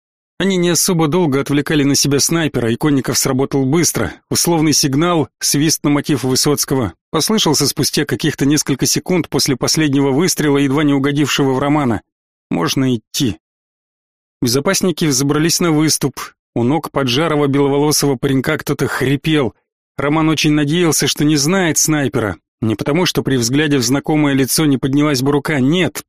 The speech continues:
просто предательства уже хватало. Зловонный предел. «Остановитесь!» вдруг выдал единобожец, и абориген сильней надавил ему ногой на горло. Вдобавок он держал распластанного снайпера под прицелом.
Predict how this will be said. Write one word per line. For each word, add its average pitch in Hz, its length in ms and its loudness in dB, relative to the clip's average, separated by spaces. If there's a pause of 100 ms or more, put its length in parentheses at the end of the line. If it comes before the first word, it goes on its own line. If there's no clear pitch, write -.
просто 135 460 -2 (100)
предательства 127 720 -2
уже 123 260 0
хватало. 123 720 -2 (640)
Зловонный 113 1040 0
предел. 113 600 -2 (880)
«Остановитесь!» 180 920 -2 (400)
вдруг 113 380 -2
выдал 143 300 2
единобожец, 135 960 0
и 147 100 0
абориген 139 540 0
сильней 139 460 2
надавил 147 420 2
ему 143 240 2
ногой 139 300 2
на 143 100 0
горло. 113 400 -2 (480)
Вдобавок 135 600 -2
он 135 160 2
держал 135 420 0
распластанного 135 720 -2
снайпера 147 440 -2
под - 180 -6
прицелом. 135 540 -2